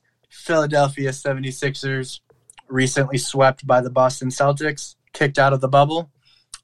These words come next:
And, you know, I don't know if they've actually moved out of the bubble at this point, but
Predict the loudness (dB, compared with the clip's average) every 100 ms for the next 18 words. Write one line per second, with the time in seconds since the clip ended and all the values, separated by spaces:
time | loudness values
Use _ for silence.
0 | -4 0 0 0 -4 -10 _ _ _ _
1 | _ _ 2 4 6 4 6 4 2 0
2 | 0 0 -6 -12 -10 -10 -2 0 0 -2
3 | -2 0 0 -2 -4 -10 -8 -8 -8 _
4 | _ _ _ -12 -2 -2 -2